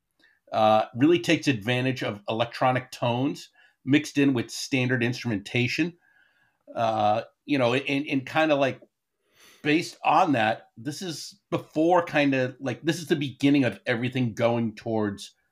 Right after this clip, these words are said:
s-, like, basically all electronic at this point. Um, you know, but I like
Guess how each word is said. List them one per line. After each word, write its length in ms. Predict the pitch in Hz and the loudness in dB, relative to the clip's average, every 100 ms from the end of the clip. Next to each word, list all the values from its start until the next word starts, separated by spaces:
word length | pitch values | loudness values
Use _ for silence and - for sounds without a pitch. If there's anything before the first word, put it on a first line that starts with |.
| _ _ _ _ _ _ _ | _ _ _ _ _ _ _
s-, 360 | - - - - _ | -14 -10 -10 -12 _
like, 220 | 127 - | -4 -4
basically 400 | - 127 - - - | -10 -14 -12 -12 -2
all 240 | - 147 120 | 2 2 0
electronic 680 | 110 - - 113 120 - | -6 -10 -6 -2 -2 -4
at 80 | - | -14
this 160 | - - | -20 -20
point. 320 | - 104 95 _ _ _ _ _ _ _ | -12 -12 -12 _ _ _ _ _ _ _
Um, 440 | 107 101 95 92 - _ _ _ _ | 2 4 2 -2 -10 _ _ _ _
you 140 | 135 131 | -8 -4
know, 220 | 110 104 - | -4 -4 0
but 100 | 139 | 2
I 80 | 135 | 2
like 640 | 135 143 170 - - _ | 2 2 0 -6 -20 _